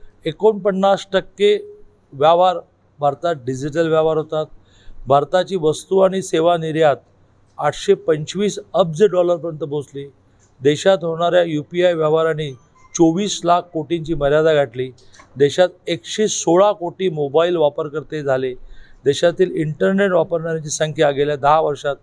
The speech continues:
पंचवीस पॉइंट पाच कोटीवरून सत्त्याण्णव कोटीपर्यंत पोहोचली. म्हणजे आगामी दिशा ही डिजिटल आहे, एआय आहे. आता एआय सुद्धा, एआय त्यांनी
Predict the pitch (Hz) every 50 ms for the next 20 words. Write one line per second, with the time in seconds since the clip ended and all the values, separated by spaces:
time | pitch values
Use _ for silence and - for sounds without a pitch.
0 | _ _ _ _ _ _ _ - - 147 151 156 - - 190 208 220 202 - -
1 | - 175 170 175 175 - - - 170 185 208 202 - - 175 170 131 160 156 147
2 | 139 139 135 135 135 135 - - - - - - - - _ _ - - - -
3 | - 240 240 - - 262 247 240 226 202 160 143 135 131 117 117 117 113 - -
4 | - _ _ _ - - - _ _ - - - - - _ _ - _ _ _
5 | _ - - 151 170 202 220 233 247 254 240 - - - - - - _ - -
6 | - - - - - - 147 156 156 165 208 226 233 254 262 226 196 208 185 -
7 | - 240 247 254 202 160 165 160 147 180 247 214 220 262 254 247 196 147 143 143
8 | 131 113 - - - - - - - - - - 185 196 214 208 - - 202 220
9 | 226 220 202 185 180 151 139 135 127 110 - _ _ _ _ _ _ _ _ -
10 | - - - 156 156 - 220 214 - 233 247 233 202 190 156 160 151 127 123 113
11 | 117 - - _ - 170 185 214 233 247 240 - 226 220 226 247 254 247 247